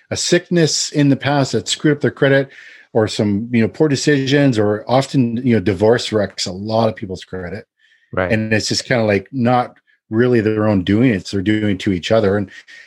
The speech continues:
Speaker 1: and so for those people, it's just basically, it's, it's a fairly simple plan.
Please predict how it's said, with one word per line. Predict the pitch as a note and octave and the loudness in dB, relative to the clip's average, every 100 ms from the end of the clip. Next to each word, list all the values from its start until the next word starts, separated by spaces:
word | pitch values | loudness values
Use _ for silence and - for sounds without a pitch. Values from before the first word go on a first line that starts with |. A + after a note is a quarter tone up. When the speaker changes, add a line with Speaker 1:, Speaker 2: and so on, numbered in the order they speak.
| _ | _
Speaker 1:
and | A#2+ A2 | -2 -2
so | - B2+ A#2+ A#2+ - - - - - - | 0 2 2 0 -8 -20 -20 -20 -20 -4
for | C3+ | 0
those | C#3 A3 - | 2 2 2
people, | D3+ C3 - C3 | -2 -2 0 0
it's | B2 | 0
just | C#3 - | -4 0
basically, | B2 D3+ D3+ - G#2+ | 0 2 -2 0 0
it's, | G#2+ A2 | 0 -2
it's | C3+ C3+ | -4 -2
a | C3 | 0
fairly | F#3+ G#3 | 2 2
simple | A2 B2+ G#2+ | 2 -2 -4
plan. | - G#2+ A2+ F#2 | -6 -4 -4 -4